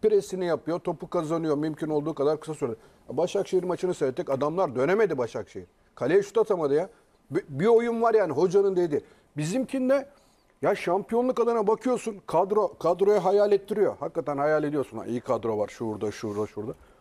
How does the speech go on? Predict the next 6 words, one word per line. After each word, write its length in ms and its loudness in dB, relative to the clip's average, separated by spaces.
Ama 160 0
oyuna 280 4
geliyorsun, 560 2
kadroyla 520 2
oyun 400 0
apayrı. 480 0